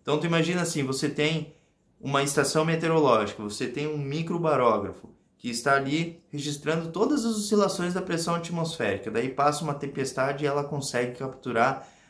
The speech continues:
as pequenas micro oscilações. Isso é muito legal, é muito científico isso. Beleza, pessoal? É... Um forte abraço aí pra vocês, um ótimo,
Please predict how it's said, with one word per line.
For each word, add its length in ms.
as 160
pequenas 540
micro 420
oscilações. 880
Isso 440
é 480
muito 640
legal, 500
é 60
muito 420
científico 720
isso. 380
Beleza, 380
pessoal? 720
É... 680
Um 120
forte 360
abraço 420
aí 60
pra 160
vocês, 680
um 140
ótimo, 1040